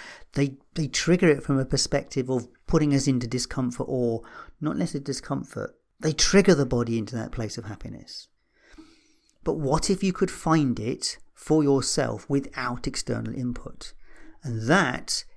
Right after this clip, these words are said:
is where happiness becomes the choice. And I say, I, I practice this all the time, and I cannot say I'm always successful. There are times when I am not happy. And I accept those times of not being happy,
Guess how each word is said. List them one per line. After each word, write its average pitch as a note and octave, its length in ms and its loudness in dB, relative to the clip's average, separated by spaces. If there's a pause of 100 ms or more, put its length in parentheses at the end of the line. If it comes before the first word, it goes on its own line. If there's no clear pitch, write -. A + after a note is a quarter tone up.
is A#2+ 160 -4
where B2 180 2
happiness A2+ 480 -8
becomes A2+ 400 -12
the A#2 100 -16
choice. - 560 -14 (560)
And G3 160 4
I A3+ 100 10
say, A#3+ 260 8
I, E3+ 180 0 (140)
I G#3 80 6
practice G#3+ 480 2
this E3+ 180 4
all E3 140 0
the - 80 -12
time, G3 440 2
and E3 160 6
I D#3+ 100 6
cannot F#3+ 440 0
say D#3 240 2
I'm C#3+ 160 4
always C#3 260 0
successful. - 720 -4
There C3 140 -2
are D3 140 0
times D#3+ 440 0
when C#3 120 0
I C3 120 0
am B2 200 2
not - 280 0
happy. - 420 -12 (880)
And D3 160 4
I C#3+ 120 6
accept - 580 -2
those A2 280 -4
times G#2+ 400 -8
of A2+ 40 -6
not - 180 -8
being A2 200 -10
happy, B2+ 520 -8